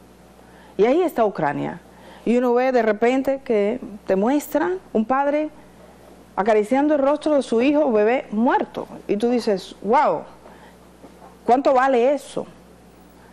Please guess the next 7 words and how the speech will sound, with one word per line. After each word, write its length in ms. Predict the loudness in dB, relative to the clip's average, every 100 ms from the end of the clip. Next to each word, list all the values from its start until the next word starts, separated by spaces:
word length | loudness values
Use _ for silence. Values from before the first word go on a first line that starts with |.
| -20 -4
¿Qué 260 | 2 4 4
necesita? 840 | 2 0 -2 -2 -2 -2 -6 -4
¿Qué 160 | 0 0
vale 460 | 0 0 2 2
eso?". 280 | 0 -6 -12 -12 -12 -2
Hoy 360 | 0 0 -4 -8 -20 -20 -10 -4
Ucrania 680 | 0 2 2 2 0 0